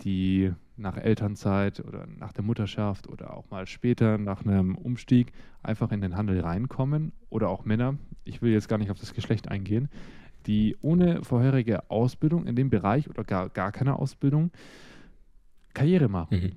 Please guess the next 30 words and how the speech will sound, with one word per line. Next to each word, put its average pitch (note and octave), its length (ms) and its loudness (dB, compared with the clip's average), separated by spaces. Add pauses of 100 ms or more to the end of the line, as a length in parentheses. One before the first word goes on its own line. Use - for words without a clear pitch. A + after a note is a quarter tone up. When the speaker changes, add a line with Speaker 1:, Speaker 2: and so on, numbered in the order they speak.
(120)
Speaker 1:
Sei G#2 220 2
es C#3 140 0
jetzt, - 340 0 (640)
es C3+ 120 -8
gibt - 180 2
einen C#3+ 80 2
Marktleiter A2 680 0 (260)
ohne G#2+ 260 4
Ausbildung, F2+ 720 -2 (220)
es - 220 -12
gibt C#3+ 280 -4 (580)
Assistentin D3+ 720 0
ohne G#2+ 320 4
Ausbildung G#2+ 560 -2
und F#3 240 -2
es - 120 -4
gibt - 160 -8
sogar C3 220 0
Selbstständige G#2+ 720 0
le-, G#2+ 200 -2 (140)
bei G#2+ 120 0
der G#2 140 2
Rewe, A#2+ 260 2
die G#2+ 120 -2
einen G#2 100 -6
eigenen C3+ 320 -2
Rewe-Markt B2 440 -2
führen C3+ 200 -8 (100)
ohne A#2+ 240 4
Ausbildung. - 480 -4